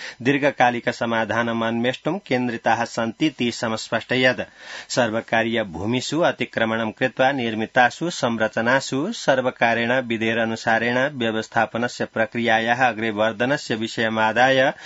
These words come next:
नागरिकेषु नियोजितरूपेण त्रासस्य प्रसारणस्य कार्यं विहितम् अस्तीति चर्चयन् तथाविधानां सूचनानां भ्रमस्य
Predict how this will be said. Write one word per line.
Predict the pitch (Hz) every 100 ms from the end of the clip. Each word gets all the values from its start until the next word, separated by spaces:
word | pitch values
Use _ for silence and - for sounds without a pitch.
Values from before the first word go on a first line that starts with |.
| - - -
नागरिकेषु | 113 120 135 165 - 160 - 190
नियोजितरूपेण | 143 139 151 165 151 123 123 - 123 139
त्रासस्य | - 127 120 156 151 151
प्रसारणस्य | 135 120 - 120 117 135 - 123
कार्यं | - 113 117 117
विहितम् | 110 120 117 110
अस्तीति | 113 - 151 147
चर्चयन् | 113 - 110 - 131 135 175
तथाविधानां | - 120 127 123 117 120 123 131 151
सूचनानां | - 131 - 120 117 120 123 131 139
भ्रमस्य | 131 110 120 131 127 - 127 123